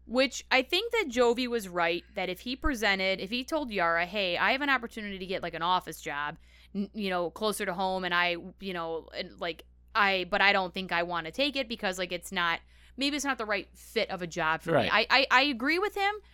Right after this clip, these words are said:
Speaker 1: that I don't think that Yara would be like, "Oh, okay, well, if you don't like that job, then don't take
Speaker 2: Yeah,
Speaker 1: it."
Speaker 2: I don't
Speaker 1: Yeah.
Speaker 2: buy it for a
Speaker 1: I
Speaker 2: minute
Speaker 1: don't
Speaker 2: when
Speaker 1: buy
Speaker 2: she
Speaker 1: it.
Speaker 2: says, <laughs> yeah,
Speaker 1: I think,
Speaker 2: yeah,
Speaker 1: I
Speaker 2: I don't
Speaker 1: think
Speaker 2: buy it
Speaker 1: she
Speaker 2: for a
Speaker 1: w-, I
Speaker 2: minute.
Speaker 1: think that Jovi was right that she would have not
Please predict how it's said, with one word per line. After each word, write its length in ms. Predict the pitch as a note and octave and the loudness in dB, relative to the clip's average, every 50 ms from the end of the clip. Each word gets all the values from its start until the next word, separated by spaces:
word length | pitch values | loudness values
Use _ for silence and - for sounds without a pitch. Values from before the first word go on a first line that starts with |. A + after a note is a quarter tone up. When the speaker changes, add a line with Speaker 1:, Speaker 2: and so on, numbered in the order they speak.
| - - - - - | -20 -20 -16 -2 4
Speaker 1:
that 180 | A#3 A#3+ A#3 - | 6 6 8 8
I 120 | A#3+ B3+ | 6 4
don't 180 | C#4+ D#4+ E4 D#4 | 4 2 0 0
think 160 | F4 E4+ C#4+ | -2 -2 -2
that 140 | D#4 C#4 F#3+ | -2 -2 -2
Yara 400 | G3+ G#3+ G3+ F#3+ G3+ A3 A#3+ A#3 | 2 4 4 6 6 6 4 4
would 140 | A3+ G#3 G3 | 2 0 -2
be 100 | A#3 A#3+ | -2 -2
like, 140 | A#3 B3+ - - | -2 -2 0 2
"Oh, 180 | G4+ G#4 G4+ G4 | 2 2 2 2
okay, 220 | - - F4 F4+ | 0 0 0 0
well, 160 | E4 F4+ F4 E4+ | 2 0 0 -2
if 80 | - D4 | 0 0
you 80 | D4+ | 0
don't 200 | E4+ E4 D#4+ C#4+ | 2 2 2 2
like 240 | B3+ C4+ C4+ C4 - | 4 4 4 2 2
that 180 | - C#4 B3+ G3+ | -2 -2 -2 0
job, 320 | - A#3 A3+ A#3+ C#4 C4 | 4 6 6 6 6 4
then 120 | C4+ C4 A#3 | 2 0 0
don't 200 | C#4 D4 D4 C4+ | 0 0 0 4
take 80 | D3+ | 6
Speaker 2:
Yeah, 100 | D3 D3 | 8 8
Speaker 1:
it." 60 | - | 10
Speaker 2:
I 120 | D#3 D#3+ F3+ | 10 10 10
don't 100 | G#3 G#3 | 10 10
Speaker 1:
Yeah. 60 | G3 | 12
Speaker 2:
buy 160 | G3+ F#3+ F#3 F3+ | 12 12 12 12
it 80 | E3 - | 12 10
for 140 | - D3 | 6 4
a 20 | D3 | 6
Speaker 1:
I 20 | |
Speaker 2:
minute 240 | C#3 C#3 C3+ C#3 - | 6 8 8 10 10
Speaker 1:
don't 140 | B3 A#3+ - | 8 8 8
Speaker 2:
when 80 | - | 8
Speaker 1:
buy 80 | F#3+ E3+ | 10 10
Speaker 2:
she 60 | D#3+ D3 | 8 8
Speaker 1:
it. 80 | B2+ | 6
Speaker 2:
says, 320 | - D3+ D3+ D3 B2+ - D#3+ | 8 8 10 10 8 6 6
<laughs> 100 | E3+ F3+ | 8 10
yeah, 160 | F#3+ F#3 E3 | 12 12 12
Speaker 1:
I 60 | - | 12
think, 140 | - - - | 12 12 10
Speaker 2:
yeah, 180 | D3+ C3 A#2 A#2 | 8 8 10 10
Speaker 1:
I 120 | - - | 10 10
Speaker 2:
I 20 | D#3+ | 12
don't 80 | E3 | 12
Speaker 1:
think 60 | D#3+ D#3+ | 12 12
Speaker 2:
buy 140 | D#3+ D#3+ D#3 | 12 12 12
it 40 | D3 | 10
Speaker 1:
she 40 | - | 8
Speaker 2:
for 80 | C#3 | 8
a 40 | C#3 | 8
Speaker 1:
w-, 120 | C3 F3+ | 10 10
I 80 | C4+ D4+ | 10 10
Speaker 2:
minute. 160 | E4 E4+ E4+ D#4+ | 8 6 2 2
Speaker 1:
think 160 | E4+ B3+ A#3 | 0 0 2
that 60 | C#4+ | 4
Jovi 220 | C#4 C4+ C4+ D4 C#4+ | 4 4 4 4 0
was 180 | D#4 - C4 | 0 0 2
right 340 | A#3+ G3+ F#3 F#3 F#3 A3+ - - | 4 6 6 6 6 2 0 0
that 140 | A3 G3 - | -2 -2 -2
she 240 | - - A#3 A#3 A3+ | -2 -2 -2 -2 -2
would 280 | G3+ A3 G#3+ G#3+ G#3+ | 0 0 0 2 4
have 280 | G#3+ G#3+ G#3+ G#3+ G3 G3 | 4 4 4 2 0 -4
not 440 | G3 F#3+ F#3 F#3 F#3 F#3 F#3 F#3 | -4 0 4 6 6 8 6 6